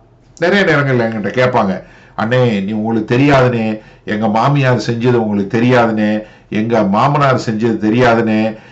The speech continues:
எங்க நாத்தனார் செஞ்சது தெரியாதுனே." எனக்கு தெரியாது, உண்மையிலே தெரியாது. ஆனா என்னன்னா, நீங்க மன்னிச்சா நீங்க தான் முதல்ல வந்து அதனால பயன்பெறக்கூடியவங்க. "இதை எப்படிண்ணே நான் மன்னிச்சேங்கிறதுக்கு அடையாளம் கண்டுபிடிக்கிறேன்னு?" கேட்பாங்க.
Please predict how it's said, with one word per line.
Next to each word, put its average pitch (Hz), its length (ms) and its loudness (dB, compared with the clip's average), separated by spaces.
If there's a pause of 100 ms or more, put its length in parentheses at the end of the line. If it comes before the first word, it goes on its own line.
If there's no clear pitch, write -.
(120)
எங்க 107 240 -4
நாத்தனார் 135 640 0
செஞ்சது 113 300 0
தெரியாதுனே." 107 720 0
எனக்கு 139 260 -4
தெரியாது, 131 540 -2
உண்மையிலே 135 420 0
தெரியாது. 98 460 -2 (100)
ஆனா 113 180 0
என்னன்னா, 123 680 0 (320)
நீங்க 143 400 -2
மன்னிச்சா 127 1040 0
நீங்க 156 400 -2
தான் 165 220 0
முதல்ல 131 180 2
வந்து 123 600 0
அதனால 117 420 2
பயன்பெறக்கூடியவங்க. 110 1000 -2 (480)
"இதை 143 260 2
எப்படிண்ணே 170 440 0
நான் 135 160 0
மன்னிச்சேங்கிறதுக்கு 131 680 0
அடையாளம் 120 440 2
கண்டுபிடிக்கிறேன்னு?" 110 600 -2
கேட்பாங்க. 98 340 -2